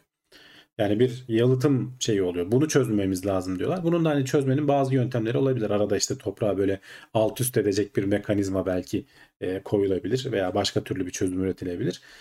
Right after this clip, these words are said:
Bunun üzerine çalışmamız lazım. Tabii ki bir de belki küçük çaplısını, bir deneme örneğini Ay'a gönderip, e, test etmemiz lazım diyorlar. Bu niye, neden önemli? E, bir,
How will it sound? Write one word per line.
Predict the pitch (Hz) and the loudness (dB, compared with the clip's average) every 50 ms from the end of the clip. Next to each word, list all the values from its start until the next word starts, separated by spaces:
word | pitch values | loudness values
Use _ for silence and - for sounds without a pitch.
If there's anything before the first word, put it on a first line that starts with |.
| - _ - | -8 _ 0
Bunun | 147 156 147 | 2 2 2
üzerine | 131 117 123 123 160 170 | 2 2 2 2 0 0
çalışmamız | - 156 151 139 127 139 143 147 139 127 | 2 2 0 2 2 0 0 0 0 0
lazım. | 117 117 135 165 160 | 2 2 0 0 0
Tabii | 165 151 127 120 | 0 0 0 0
ki | 127 - 123 | 0 0 0
bir | 123 | 2
de | 131 160 165 - - - - _ _ - | 2 0 0 -2 -12 -20 -20 _ _ 0
belki | 135 135 131 127 123 | 0 0 0 -2 -6
küçük | - - - - 139 127 | -8 -8 -6 -6 -6 -2
çaplısını, | - 131 117 123 - 101 - - 104 101 | 0 0 0 0 -2 -8 -8 -6 -4 -2
bir | 101 107 104 | -2 0 2
deneme | 113 110 113 117 123 120 117 123 - _ _ _ - | 2 2 2 2 2 0 0 -4 -10 _ _ _ -2
örneğini | 127 113 113 107 107 101 110 143 160 | 0 0 2 2 0 0 0 0 2
Ay'a | 147 127 127 135 | 2 4 4 4
gönderip, | 131 123 123 110 104 101 107 160 160 - - _ _ _ _ _ _ | 2 2 2 2 2 2 0 0 -2 -6 -10 _ _ _ _ _ _
e, | - 107 107 110 110 | -2 0 0 0 2
test | - 135 131 127 127 | 2 2 2 2 0
etmemiz | - 127 - 107 98 95 90 87 | -2 -2 -2 -2 -2 -2 -2 -2
lazım | 95 95 90 92 87 90 90 90 | -2 -2 -2 -2 -2 -4 -4 -4
diyorlar. | 92 92 101 80 90 - - - - - _ _ - | -4 -2 -2 -2 -2 -4 -8 -20 -20 -20 _ _ 0
Bu | - 139 | 0 2
niye, | 165 180 175 160 139 | 2 2 2 2 2
neden | 143 147 175 196 | 2 2 2 2
önemli? | 175 147 131 117 107 107 117 175 214 208 - _ _ _ _ _ _ _ - | 2 2 2 2 2 2 0 0 -2 -4 -6 _ _ _ _ _ _ _ -4
E, | - 110 110 107 127 | -2 0 0 2 2
bir, | 175 190 190 - | 2 0 0 -4